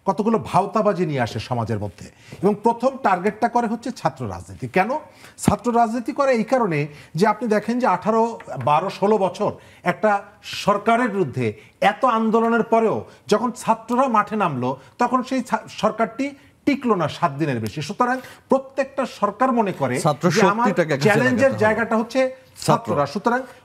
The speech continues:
Speaker 1: ওদের শক্তিকে দুর্বল করে দিতে হবে।
Speaker 2: হুম।
Speaker 1: আজ থেকে দেড় মাস আগে যে ছাত্ররা আপনাকে পাওয়ারে নিয়ে আসলো, আজকে তাদের কি এত অপরাধ হয়ে গেল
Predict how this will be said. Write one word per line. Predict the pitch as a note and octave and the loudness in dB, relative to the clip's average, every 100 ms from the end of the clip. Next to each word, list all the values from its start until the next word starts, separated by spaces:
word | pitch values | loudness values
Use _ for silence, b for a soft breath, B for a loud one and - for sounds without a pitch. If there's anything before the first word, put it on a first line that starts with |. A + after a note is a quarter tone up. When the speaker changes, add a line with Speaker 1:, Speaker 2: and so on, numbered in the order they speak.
| B | B
Speaker 1:
ওদের | G#3+ A#3 C#4+ | 2 2 -2
শক্তিকে | - C4+ - A#3 A3+ | -2 -4 -2 -2 0
দুর্বল | F3+ A3 A3+ A#3+ | 2 4 2 2
করে | A3 E3 A#2 A2 | 0 -2 -6 -8
দিতে | C3+ - | -6 -2
হবে। | G#2+ G2+ | 0 0
Speaker 2:
হুম। | E2+ - B B | -4 -10 B B
Speaker 1:
আজ | F#3+ F#3 | -2 0
থেকে | B3+ C4 B3+ - C3 | -2 0 -2 -6 0
দেড় | D3+ A3 | 2 4
মাস | A#3+ B3+ F#3 | 4 2 0
আগে | D3+ C3 C3+ - B B B2+ | -2 -2 -4 -8 B B -4
যে | A#2+ B3+ B3+ | 2 2 2
ছাত্ররা | A#3 - B3+ B3+ | -4 0 2 2
আপনাকে | A#3+ A#3+ A3+ | 0 -2 -2
পাওয়ারে | - G#3 A3+ B3 | 2 2 4 2
নিয়ে | A3+ E3+ | 2 0
আসলো, | - B2+ A#2+ - B | -2 -4 -8 -10 B
আজকে | - A3 C4 | -2 -2 -2
তাদের | B3+ A#3+ - - | 0 0 -2 0
কি | C#4 | 2
এত | C#4 - | 2 2
অপরাধ | B3+ A3+ A3+ A3+ - G#3+ | 0 2 0 0 -4 -2
হয়ে | F3 G3+ | 2 4
গেল | F#3+ D3 | 2 0